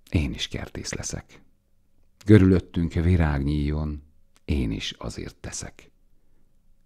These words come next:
Kertemből neked adom majd a legszebb virágot. Abban az egy szál virágban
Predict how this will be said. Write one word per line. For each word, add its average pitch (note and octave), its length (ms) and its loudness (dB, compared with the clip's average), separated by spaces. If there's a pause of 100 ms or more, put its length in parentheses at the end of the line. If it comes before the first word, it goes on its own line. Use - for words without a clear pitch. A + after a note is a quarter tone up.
(120)
Kertemből F2+ 920 2 (140)
neked F2 480 0
adom A1+ 260 -8
majd G#1+ 260 -10
a A#1 80 -8
legszebb A1 440 -10
virágot. G#1 680 -12 (1120)
Abban C2+ 380 -4
az A#1+ 160 -8
egy - 140 -2
szál D#2+ 320 0
virágban A#1 720 -8